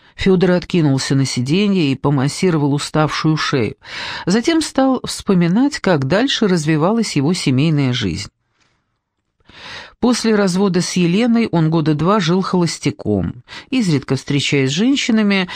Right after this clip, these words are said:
когда уж совсем невмоготу было переносить одиночество.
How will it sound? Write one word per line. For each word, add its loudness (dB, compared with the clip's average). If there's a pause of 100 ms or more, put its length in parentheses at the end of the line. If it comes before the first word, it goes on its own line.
(140)
когда 2
уж 0
совсем 0
невмоготу 2
было 2
переносить 0
одиночество. 0